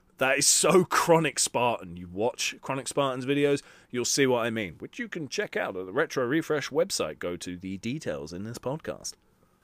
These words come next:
Despite the fact that the game is ninety percent in the fucking dark, there is actually a lot of colour. There's a lot of enemies. There are enemies you have to shoot. That's right, you can shoot in this game. I didn't find that out until, like, level fifteen,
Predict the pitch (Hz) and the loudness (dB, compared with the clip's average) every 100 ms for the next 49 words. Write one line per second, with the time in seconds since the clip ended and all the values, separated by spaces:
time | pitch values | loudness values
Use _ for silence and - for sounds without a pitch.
0 | _ _ _ - 147 - 226 165 - 131 | _ _ _ -4 0 4 4 4 2 2
1 | 131 120 120 117 117 107 82 90 110 117 | 2 -2 0 0 -2 -6 -8 -4 -2 -2
2 | 110 101 104 104 107 87 85 - 98 87 | -4 -8 -6 -4 -4 -6 -12 -6 -8 -8
3 | 85 82 110 85 78 - - - 156 202 | -10 -2 0 0 -6 -12 -20 2 8 8
4 | 302 220 120 - 151 175 175 139 117 151 | 8 6 4 2 4 6 6 6 4 0
5 | - - 226 214 92 - _ _ _ _ | 0 4 4 4 0 -4 _ _ _ _
6 | _ _ _ _ _ _ _ _ _ _ | _ _ _ _ _ _ _ _ _ _
7 | 147 147 156 151 143 139 165 175 185 175 | 2 4 6 6 6 6 6 6 4 4
8 | 151 147 139 147 151 151 147 139 123 123 | 6 6 4 0 2 0 0 -2 -4 -4
9 | 117 120 - - - 147 196 - - - | -4 -6 -4 2 4 6 6 2 -8 -2
10 | 143 - 113 160 156 - 123 107 - - | 0 0 0 0 0 -6 -10 -4 2 4
11 | 247 - - 135 120 - 117 139 180 - | 4 2 0 2 0 0 2 2 0 -4
12 | - - 180 294 240 147 - 139 135 139 | -12 4 10 12 12 8 4 2 4 4
13 | 127 151 - 165 180 185 170 165 170 170 | 6 6 6 2 4 8 8 8 8 8
14 | 180 - 190 - 240 165 95 | 6 6 6 10 10 8 0